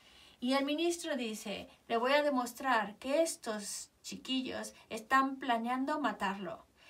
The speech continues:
Y entonces coge una de las espadas de madera y resulta que por dentro hace un movimiento y saca,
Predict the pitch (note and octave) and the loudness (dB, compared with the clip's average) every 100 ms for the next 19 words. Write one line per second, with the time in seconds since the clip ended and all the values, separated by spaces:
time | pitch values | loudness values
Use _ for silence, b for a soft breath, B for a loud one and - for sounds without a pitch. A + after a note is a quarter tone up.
0 | B - B3 B3 E4+ G4+ - D4+ C#4+ - | B -6 -4 4 4 4 -2 -4 -4 -6
1 | B _ E4 F4+ F4+ E4 D4+ D4+ C#4 A#3+ | B _ 8 8 8 2 2 2 0 0
2 | A3 G#3 F#3 F#3+ G#3 G#3 - - _ _ | -2 -2 -2 -2 -4 -8 -10 -12 _ _
3 | - C4+ C4+ B3+ A3+ A3 G3+ G#3+ F3+ C4 | 2 4 4 0 -2 -2 -2 -2 -2 -4
4 | - B B A#3 B3+ B3+ F4+ F#4 F4+ F4 | -10 B B -4 -2 0 -2 0 0 0
5 | C4+ A#3+ A#3+ D4 E4+ E4+ B3+ C4 - B | 0 2 2 2 0 0 2 2 2 B
6 | B B B _ - C4+ C#4 F4 E4 E4 | B B B _ 0 2 4 4 4 2
7 | E4 D#4+ D4+ D4 D#4 D#4+ D4 C#4 E4+ B | 2 2 2 0 0 -2 2 2 2 B
8 | - _ _ _ _ - B3 - F4 F#4 | -20 _ _ _ _ -4 -4 6 12 12
9 | F#4+ D#4+ D#4+ F#4+ | 10 4 6 6